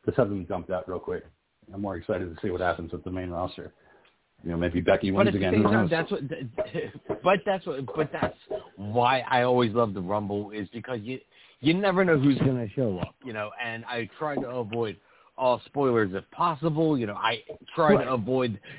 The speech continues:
Speaker 2: checking, checking out the card, you know, the, the month before, you know, the, the Rumble, j-, just because it was the very first pay-, W W F pay-per-view I ever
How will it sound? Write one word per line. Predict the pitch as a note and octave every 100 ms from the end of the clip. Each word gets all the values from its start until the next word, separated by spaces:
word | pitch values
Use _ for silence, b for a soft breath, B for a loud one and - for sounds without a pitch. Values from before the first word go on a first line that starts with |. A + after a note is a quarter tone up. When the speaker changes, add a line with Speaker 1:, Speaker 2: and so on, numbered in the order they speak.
| B -
Speaker 2:
checking, | C#3+ D3+ A2 -
checking | D#3 D#3
out | C3 A2+
the | -
card, | - D3 C#3+ C3+ B2
you |
know, | A#2 F#2 B B -
the, | G2 A#2
the | A#2+
month | A#2 B2+ -
before, | B2+ G#2 C3 C3+ A#2+ G#2+ D#2+ E2 F#2+ G2 _
you | C3
know, | A2+ G#2
the, | F2+ -
the | G2+
Rumble, | G#2 D3 D3 D3 B B _ -
j-, | C3 A#2 G#2
just | C#3 D3+ - - _ B2+
because | B2 B2+ D3 A#2+ -
it | D#3
was | D3+ -
the | B2 F#2 -
very | D3+ D3+ D#3 D3+
first | - D3+ C#3 - -
pay-, | - - F#2+ - G2+
W | B2+ B2+
W | C3 B2 B2+ G#2 - - B B B _ C#3
F | B2+ -
pay-per-view | C3 B2 B2 C#3 G#2
I | G2+
ever | A#2+ A#2+